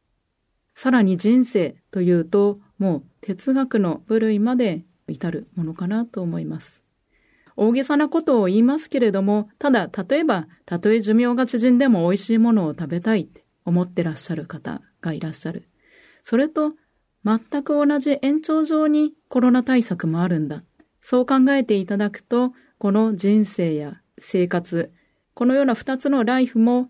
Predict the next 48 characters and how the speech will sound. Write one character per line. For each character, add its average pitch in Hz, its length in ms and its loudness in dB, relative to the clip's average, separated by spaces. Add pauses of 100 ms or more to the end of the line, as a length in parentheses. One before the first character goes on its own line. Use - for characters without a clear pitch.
一 202 100 -2
緒 262 200 -4
に 269 100 2
考 262 280 0
え 277 80 0
な 240 120 0
く - 80 -10
て 185 140 -6
は 170 60 -2
い 156 60 -6
け 175 120 -6
な 175 140 -2
い 165 80 -6
と 170 80 -10
い 160 80 -6
う 156 60 -6
こ 165 120 -8
と 180 120 -4
が 214 140 0
お 185 120 -2
の 180 120 -2
ず 175 100 -14
か 180 100 -6
ら 175 100 -2
分 170 120 -4
か 175 120 -6
っ - 20 -4
て 170 160 -12
く - 120 -14
る 156 80 -6
ん 147 60 -8
じ 156 100 -14
ゃ 147 40 -10
な 147 100 -10
い 147 40 -14
か 185 120 -10
な 208 160 -4
と - 200 -12 (120)
思 165 140 -6
っ 175 40 -14
て - 140 -16
い - 80 -10
ま 147 140 -10
す。 - 240 -20 (1400)
そ - 140 -4
の 269 120 4
中 311 280 0
で、 233 280 0